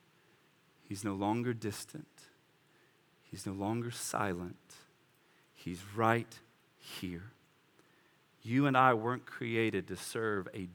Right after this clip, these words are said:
distant God watched over like a judge. That you and I were created to love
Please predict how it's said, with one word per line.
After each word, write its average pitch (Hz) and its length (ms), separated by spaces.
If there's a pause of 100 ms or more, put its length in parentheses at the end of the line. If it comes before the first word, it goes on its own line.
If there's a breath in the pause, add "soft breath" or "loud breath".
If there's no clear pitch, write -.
distant 127 580 (200)
God 95 500 (600 soft breath)
watched - 460
over 101 500
like 87 280
a 87 40
judge. 85 680 (1500 soft breath)
That - 100
you 110 200
and 113 100
I 110 80
were 98 140
created 95 420
to 90 120
love 92 320